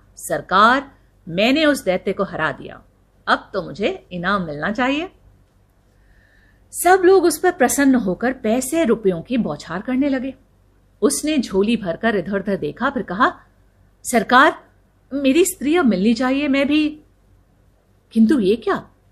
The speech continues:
वहां तो उसकी स्त्री का पता नहीं। गोली सिर पकड़कर शोक मुद्रा में बैठ गया। जब खोजने पर उसकी स्त्री नहीं मिली,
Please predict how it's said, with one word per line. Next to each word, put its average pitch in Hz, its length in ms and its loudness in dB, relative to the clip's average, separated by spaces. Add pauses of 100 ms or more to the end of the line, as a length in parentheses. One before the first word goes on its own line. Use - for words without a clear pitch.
(320)
वहां 165 300 -6
तो 311 140 -2
उसकी 294 240 -4
स्त्री 269 260 -4
का 302 120 -4
पता 247 260 -2
नहीं। 403 220 -8 (1080)
गोली 233 440 6
सिर 220 280 0
पकड़कर 196 600 -2
शोक 269 400 0
मुद्रा 156 360 -8
में 208 200 -4
बैठ 147 260 -8
गया। 107 240 -16 (920)
जब 262 160 2
खोजने 233 480 0
पर 339 180 0
उसकी 247 260 -4
स्त्री 180 320 -8
नहीं 165 260 -10
मिली, 190 380 -4